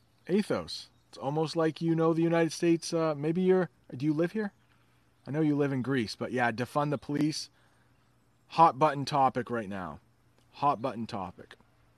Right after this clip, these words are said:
Oh, Adriana is wondering, is there a place that you could, uh,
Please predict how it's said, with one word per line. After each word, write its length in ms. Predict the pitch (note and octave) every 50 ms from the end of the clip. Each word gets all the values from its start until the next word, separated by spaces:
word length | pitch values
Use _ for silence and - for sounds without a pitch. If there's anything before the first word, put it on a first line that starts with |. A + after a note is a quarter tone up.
| _ _ _ _ _ _ _ _ _ _ _ _ _ _ _ _ _ _ _ _ _ _ _ _ _ _ _ _ _ _ - - - _ _ - _ _ _ _ _ - - - - - _ -
Oh, 200 | D3+ D3+ D3 C3
Adriana 680 | C3 D3+ D#3+ C#3 D3 D3+ D3 E3 F#3+ G3+ F#3+ C#3+ A#2+ -
is 200 | C#3 C#3+ C3+ C3
wondering, 420 | D3 D#3 E3 E3 D#3+ D#3 D3+ C#3+
is 240 | D3 D3+ D#3+ D3+ C#3
there 380 | D3+ E3 E3 E3 E3 D#3+ D#3 -
a 360 | - D3+ D3+ D3+ D3 D3 C#3+ C3+
place 300 | - - F3+ F3 F3 -
that 100 | - D#3+
you 140 | D3 D#3+ D#3+
could, 200 | - - D3+ C#3+
uh, 300 | D3 C3+ C3 B2 A#2+ A#2